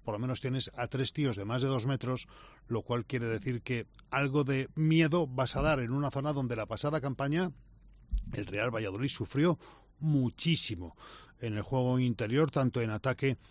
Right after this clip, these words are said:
como en defensa. ¿Cómo ha sido esa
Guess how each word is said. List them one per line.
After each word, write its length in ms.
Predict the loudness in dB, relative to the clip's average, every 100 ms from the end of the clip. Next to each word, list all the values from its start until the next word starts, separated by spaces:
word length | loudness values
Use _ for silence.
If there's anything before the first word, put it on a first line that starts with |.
| -20 -20 -2
como 280 | 2 2 2
en 220 | 0 -2
defensa. 560 | -4 -6 -6 -6 -8 -16 -20 -12
¿Cómo 240 | 2 4 4
ha 20 |
sido 260 | 2 2 4
esa 300 | 4 2